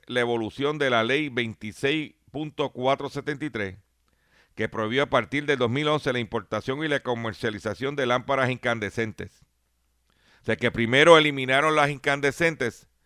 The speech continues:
ahora se están emi-, eh, eliminando las halógenas para luego, para entonces todo el mundo moverse a led.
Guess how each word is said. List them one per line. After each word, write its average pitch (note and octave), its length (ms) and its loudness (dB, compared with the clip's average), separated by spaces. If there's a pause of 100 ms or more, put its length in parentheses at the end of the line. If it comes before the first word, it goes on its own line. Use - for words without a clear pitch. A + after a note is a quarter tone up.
(420)
ahora B2 300 4
se D3 60 4
están D3 260 -2
emi-, C#3+ 320 -4
eh, A#2+ 480 2
eliminando A#2+ 560 0
las C3+ 320 4
halógenas A#2+ 720 2 (500)
para A2+ 240 2
luego, C3+ 480 2 (120)
para A#2+ 200 2
entonces B2+ 360 0
todo B2+ 160 4
el B2+ 40 2
mundo C3+ 240 -2
moverse B2 600 -4
a A#2 160 2
led. A2+ 280 0